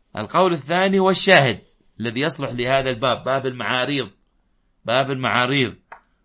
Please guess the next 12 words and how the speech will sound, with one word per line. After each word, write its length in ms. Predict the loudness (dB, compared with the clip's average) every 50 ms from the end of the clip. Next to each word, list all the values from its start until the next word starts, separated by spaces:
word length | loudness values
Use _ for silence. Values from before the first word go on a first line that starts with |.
| _ _
فقول 380 | -16 -12 -2 0 2 2 2 2
عمر 320 | 0 -2 0 0 0 2
هذا 220 | 2 0 0 -2
ثابت 440 | -4 0 2 2 2 2 0 -4 -4
عنه 600 | -4 -4 0 0 0 0 0 0 0 -2 -4 -10 _ _ _ _ _ _ _ _ _ _ _ _ _ _
كما 300 | -4 -2 0 0 0 0
قال 260 | -2 0 0 0 0
الألباني 560 | 0 -2 -2 -6 -6 -4 -2 -2 -2 0 -2 -2
رحمه 460 | -2 -2 -4 -6 -6 -6 -6 -6 -6
الله: 420 | -4 -2 0 2 2 0 0 -6 _ _ _ _ _ _ _ _ _ _
"صحيح 440 | -12 -10 -8 -4 -2 -2 -2 -2 -2
موقوفا 840 | -4 -2 -2 -2 -2 -2 0 2 2 2 2 0 -2 -2 -4 -10